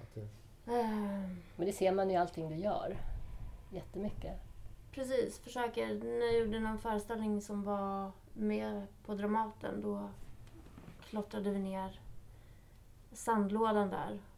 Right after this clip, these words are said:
Speaker 2: på Jan Glins,
Speaker 1: Ja.
Speaker 2: eh, grej med alla,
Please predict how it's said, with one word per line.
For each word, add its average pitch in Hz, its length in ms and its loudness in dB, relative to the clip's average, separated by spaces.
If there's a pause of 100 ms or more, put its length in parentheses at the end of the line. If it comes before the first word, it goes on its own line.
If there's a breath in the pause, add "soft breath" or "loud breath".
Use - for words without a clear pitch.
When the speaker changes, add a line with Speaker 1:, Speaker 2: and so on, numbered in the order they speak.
(240)
Speaker 2:
på 202 240 -4
Jan 196 200 -2
Glins, 202 760 -6 (100)
Speaker 1:
Ja. 82 80 0
Speaker 2:
eh, 82 60 0 (460)
grej 214 600 -6
med 202 220 0 (100)
alla, 190 280 -4